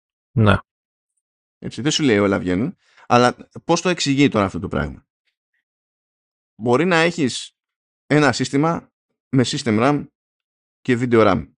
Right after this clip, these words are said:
Speaker 2: Και κάποια στιγμή πρέπει να φύγουν δεδομένα από τη μία ram και να γίνουν κόπη στην άλλη ram. Και αυτό σημαίνει ότι έχεις, έστω και στιγμιαία,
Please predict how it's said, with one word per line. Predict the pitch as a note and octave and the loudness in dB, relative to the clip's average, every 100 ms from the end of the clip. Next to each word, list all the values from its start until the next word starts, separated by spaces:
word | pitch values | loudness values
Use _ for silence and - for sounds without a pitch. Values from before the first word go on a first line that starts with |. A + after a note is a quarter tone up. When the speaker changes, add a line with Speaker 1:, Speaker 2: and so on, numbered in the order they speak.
| _ _ _ _ _ _ _ _ _ _ _ _ | _ _ _ _ _ _ _ _ _ _ _ _
Speaker 2:
Και | - | -4
κάποια | A2+ - C#3+ | -2 0 0
στιγμή | A2 G#2+ C#3+ D3+ - _ _ _ _ | 0 0 0 -2 -10 _ _ _ _
πρέπει | - C3+ C#3 | -4 -2 0
να | A2+ | -2
φύγουν | D3 C3+ | -2 -2
δεδομένα | A#2 G#2+ G#2 B2 A#2+ | -2 -2 -2 0 -2
από | G2+ | -2
τη | G#2+ | -2
μία | C3+ A2 | 0 2
ram | B2+ D#3+ - _ _ | 0 -4 -10 _ _
και | A#2 | -4
να | A2+ | -2
γίνουν | D3 C#3 A2+ | 0 -2 -2
κόπη | D3+ - | -6 -4
στην | B2+ | 0
άλλη | C3+ G#2+ | 2 2
ram. | F2 D#2 - | 0 -6 -8
Και | G#2+ | -10
αυτό | D#3 | -8
σημαίνει | - D3 D3 B2+ | -2 0 2 0
ότι | B2 C3+ | 0 -2
έχεις, | C#3 B2 A2 - _ _ _ _ _ _ - | 0 -2 -4 -10 _ _ _ _ _ _ -6
έστω | - C#3 | -4 -4
και | B2 | -6
στιγμιαία, | A#2 A2 A#2+ D#3 D#3 - | -4 -2 0 0 -2 -8